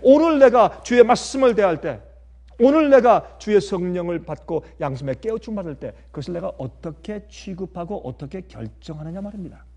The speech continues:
누가 뭐라고 해도 진리 가운데 서고, 누가 누구에게 정죄와 욕을 먹더라도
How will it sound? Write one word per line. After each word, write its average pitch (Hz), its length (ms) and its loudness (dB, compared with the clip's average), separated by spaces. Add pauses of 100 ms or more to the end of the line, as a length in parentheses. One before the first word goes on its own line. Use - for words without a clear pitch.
(760)
누가 247 420 4
뭐라고 226 340 -2
해도 190 340 -8 (400)
진리 127 300 -8
가운데 104 280 -14
서고, 95 240 -18 (680)
누가 233 360 2
누구에게 247 400 -2
정죄와 220 720 0
욕을 226 240 -4
먹더라도 131 480 -10